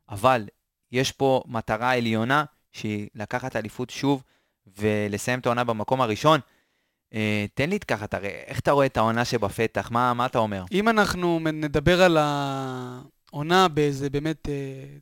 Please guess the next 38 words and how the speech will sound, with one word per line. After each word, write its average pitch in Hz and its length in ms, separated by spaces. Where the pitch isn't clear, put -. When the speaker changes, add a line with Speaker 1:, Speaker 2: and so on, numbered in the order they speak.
Speaker 2:
דקה, 170 420
אז 135 220
מה 143 280
שאני 160 240
חושב 180 360
שבסוף, 139 520
מכבי 156 360
חיפה, 165 420
על 151 160
פניו, 147 280
לפי 135 240
איך 147 120
שזה 127 220
נראה, 135 360
אה, 139 140
אני 143 180
עוד 160 140
לא 170 80
יודע 156 240
מה 151 360
תעשה, 135 320
אה, 135 160
מכבי 143 320
תל 143 180
אביב 175 220
העונה, 147 340
אה, 139 160
מבחינת 143 380
עוד 147 120
רכש, 160 420
או 131 360
איך 156 180
הם 143 80
הולכים 143 260
לסיים 147 280
את 143 100
חלון 147 260
העברות. 143 440